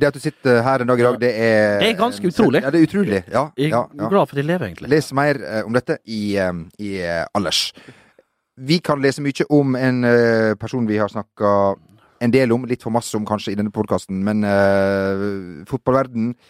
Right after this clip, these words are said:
Speaker 1: ser til, eh, Manchester, som, eh, har, eh, et lag som sliter, eh, veldig. Og en trener som, eh, altså Louis van Gaal, eh, sa han opp,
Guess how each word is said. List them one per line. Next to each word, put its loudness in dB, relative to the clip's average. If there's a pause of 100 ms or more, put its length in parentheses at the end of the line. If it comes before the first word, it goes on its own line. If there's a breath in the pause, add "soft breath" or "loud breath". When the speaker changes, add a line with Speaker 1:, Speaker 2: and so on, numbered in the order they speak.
(260 soft breath)
Speaker 1:
ser 0
til, 0
eh, 4
Manchester, 0
som, 0
eh, 4
har, 2
eh, -4
et -14
lag -2
som -8
sliter, -4 (240)
eh, -8
veldig. -2 (680 soft breath)
Og 4
en 2
trener 0
som, -2
eh, -8
altså 0
Louis 0
van -4
Gaal, 0
eh, -4
sa 0
han 2
opp, -8